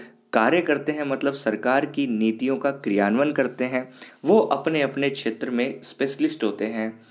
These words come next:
विशेषज्ञ होते हैं। ठीक है, अब हम शासन और प्रशासन को यहाँ पर बिल्कुल सरल शब्दों में समझ लेंगे, इसमें अंतर भी समझ लेंगे और इस पॉइंट को यहाँ पे क्लियर भी कर लेंगे। देखो दोस्तों, शासन क्या होता है?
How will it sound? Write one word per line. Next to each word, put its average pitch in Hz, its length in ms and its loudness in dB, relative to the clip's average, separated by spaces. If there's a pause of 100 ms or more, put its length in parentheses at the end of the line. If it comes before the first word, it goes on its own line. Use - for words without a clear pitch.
(180)
विशेषज्ञ 123 560 2
होते 98 300 -4
हैं। - 220 -12 (380)
ठीक - 160 -4
है, 175 160 0 (960)
अब 135 140 4
हम 165 240 2 (360)
शासन 185 500 4 (360)
और 123 100 0
प्रशासन 120 520 2
को 175 120 2
यहाँ 117 240 0
पर 120 200 -2 (160)
बिल्कुल 151 540 2
सरल 139 340 4
शब्दों 107 380 2
में 113 120 2
समझ 101 340 -2
लेंगे, 113 360 0 (280)
इसमें - 260 -2
अंतर 104 360 0
भी 143 120 4
समझ 120 320 2
लेंगे 123 280 -4
और 110 200 0
इस 110 160 0
पॉइंट 101 340 -4
को 117 100 -2
यहाँ 101 180 -2
पे 170 140 -2
क्लियर 110 320 2
भी 92 120 -2
कर 95 160 -10
लेंगे। 87 320 -12 (560)
देखो 151 180 4
दोस्तों, 101 320 4 (460)
शासन 156 420 2
क्या 135 140 2
होता 95 240 -4
है? - 140 -14